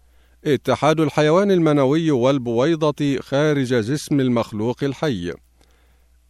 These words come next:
الإخصاب الداخلي، اتحاد الحيوان المنوي والبويضة داخل جسم المخلوق الحي.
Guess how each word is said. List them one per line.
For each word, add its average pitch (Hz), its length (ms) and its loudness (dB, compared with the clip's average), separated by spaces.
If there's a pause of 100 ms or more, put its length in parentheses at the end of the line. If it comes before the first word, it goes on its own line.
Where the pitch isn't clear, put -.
الإخصاب 131 960 0
الداخلي، 113 920 -2 (600)
اتحاد 143 540 0
الحيوان 160 520 2
المنوي 160 580 2
والبويضة 139 960 0
داخل 135 480 0
جسم 147 340 -2
المخلوق 120 680 -2
الحي. 131 540 -4